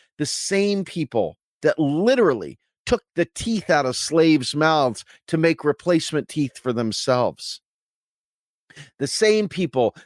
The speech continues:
that went ahead and took people and while they're starving, stored grains in, in shelters and wouldn't let 'em have food. We're not talking about good people, folks.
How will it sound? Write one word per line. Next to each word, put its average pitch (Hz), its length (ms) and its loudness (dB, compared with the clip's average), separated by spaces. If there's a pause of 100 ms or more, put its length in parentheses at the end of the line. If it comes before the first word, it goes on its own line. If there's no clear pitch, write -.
that 151 160 2
went 185 180 2
ahead 175 280 2
and 147 120 -6
took 220 200 -2 (540)
people 117 500 0 (340)
and 151 280 -2
while 143 140 0
they're 139 120 -2
starving, 208 720 -2 (180)
stored 202 560 2
grains 170 720 0
in, 143 400 0
in 143 240 0 (160)
shelters 208 480 0
and 165 160 0
wouldn't 196 200 2
let 202 160 2
'em 202 80 0
have 190 280 0
food. 214 380 0 (880)
We're 226 180 4
not 254 240 0
talking 208 540 -2
about 151 380 0
good 165 320 2
people, 202 360 0
folks. - 600 -2